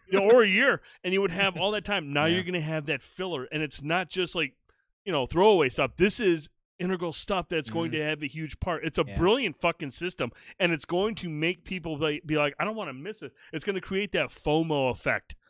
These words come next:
Speaker 1: I don't want, uh, the fear of missing out. I don't wanna miss this stuff because it's gonna be a huge part of Doctor Strange going forward. I wanna pay that money.
Speaker 2: Exactly.
Speaker 1: I wanna get, and that allows it to, to kinda fill it in. If you go weekly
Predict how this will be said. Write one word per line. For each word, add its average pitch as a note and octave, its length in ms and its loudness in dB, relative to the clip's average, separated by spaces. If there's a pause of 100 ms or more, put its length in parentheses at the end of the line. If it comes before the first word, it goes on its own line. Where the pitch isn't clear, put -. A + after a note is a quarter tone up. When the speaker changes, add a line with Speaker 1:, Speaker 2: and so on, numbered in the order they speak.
(240)
Speaker 1:
I C3 80 0
don't F3 160 4
want, F3+ 180 2
uh, C#3 160 -8
the - 80 -8
fear E3 220 0
of E3 60 -2
missing E3+ 260 -4
out. D#3 100 0
I C3 80 0
don't F3 140 0
wanna F#3 160 0
miss E3 380 -4
this G#3 200 -4
stuff D#3 240 -2
because D3+ 300 -2
it's G3 120 -8
gonna F#3+ 220 -6
be F3 180 -2
a D#3+ 40 0
huge F3+ 260 -8
part G#3 200 -2
of F3+ 80 -4
Doctor D#3 300 -4
Strange D#3+ 320 -8
going E3 260 -8
forward. D#3 360 -6 (240)
I C#3+ 120 0
wanna F3 300 0
pay D#3 200 -2
that C3+ 200 -4
money. B2+ 340 -4
Speaker 2:
Exactly. A#2 60 -12 (120)
Speaker 1:
I C#3 80 0
wanna E3 320 2
get, F#3 160 -2 (120)
and E3+ 140 -4
that G#3 80 2
allows G#3+ 320 4
it G#3+ 120 -8
to, G#3+ 140 0 (120)
to - 80 -16
kinda A3 240 -6
fill G#3+ 180 -6
it G#3+ 60 -4
in. A3+ 180 -4
If D#3 140 -6
you G#3 40 -10
go G#3 120 0
weekly G3+ 640 -2